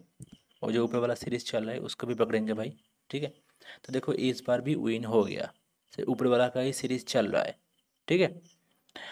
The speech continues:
तो चलो भाई, तो ऊपर वाला का सीरीज तो चल रहा है, तो उस हिसाब से इस बार क्या करें। चलो, ऊपर वाला पकड़ने से अच्छा होगा शायद।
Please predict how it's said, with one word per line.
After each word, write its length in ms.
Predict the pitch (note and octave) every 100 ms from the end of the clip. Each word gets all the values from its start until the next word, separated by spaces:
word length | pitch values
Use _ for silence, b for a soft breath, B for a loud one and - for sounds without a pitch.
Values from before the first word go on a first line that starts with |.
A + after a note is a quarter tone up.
| B B B B B B _ _ _ _ _ _ _ _ _ _ _ _ _ _ _ _ _ _ _ _ _ _ _ _ -
तो 80 | A#2+
चलो 300 | - C3+ C3
भाई, 200 | C3+ C3+ - - _ _ _ _ _ _ _ _ _ _ _ _ _ _ _ _ _ _ _ B B B B
तो 60 | D#3+
ऊपर 300 | E3+ D3+ E3+
वाला 180 | E3 E3
का 120 | E3
सीरीज 360 | D#3 D#3 D#3 D#3
तो 60 | D3+
चल 260 | D3 C3 B2
रहा 80 |
है, 220 | C3 D3+ - - _ _ -
तो 300 | C3 C3 C3
उस 160 | B2+ D3
हिसाब 300 | C3+ C3+ C3+
से 380 | - C#3+ C3+ C3+
इस 200 | B2 A#2+
बार 160 | B2+
क्या 220 | A#2 A2
करें। 240 | G#2+ G#2 - _ _ _ _ _ _ _ _ _ _
चलो, 220 | - C3 A2+
ऊपर 280 | A2+ C#3+
वाला 180 | C#3 C#3+
पकड़ने 340 | C3+ C3 C3+ C3
से 120 | C3+
अच्छा 240 | A#2+ -
होगा 200 | A#2+ A2
शायद। 360 | A2 A2 G#2+ -